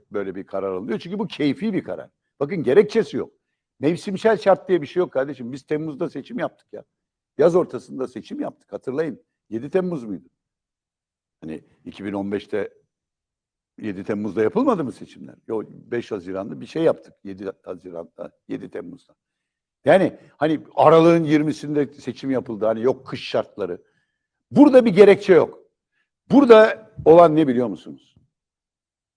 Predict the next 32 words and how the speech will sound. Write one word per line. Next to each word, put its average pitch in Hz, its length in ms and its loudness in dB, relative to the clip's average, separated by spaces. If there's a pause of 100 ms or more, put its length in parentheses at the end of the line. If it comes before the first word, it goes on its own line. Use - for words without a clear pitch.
(100)
Haziran'a 151 460 2
kadar 135 300 4
bu 143 120 6
ekonomiyi 120 380 0
götüremeyecekler. 92 920 -8 (260)
Onu 113 160 -2
biliyorlar. 82 500 -10 (1080)
Aslında 165 360 0
ben 185 180 6
bugün 170 220 -2
dedim 151 200 -4
ki 131 120 -4
ya 123 80 2
niye 107 220 0
on 117 220 -2
dört - 220 -6
Mayıs? 123 180 -10
İşte - 120 -8
on 135 200 -6
dört 123 200 -4
Mayıs'ın 127 360 -8
bir 95 40 -14
sihri 101 420 -12
olduğuna 101 420 -8
inanıyorlar. 73 500 -14
Yani 76 220 -16
on 90 240 -14
dört - 220 -10
Mayıs 107 380 -12
tamam 113 400 -6
çok 98 300 -12
güzel. 131 540 0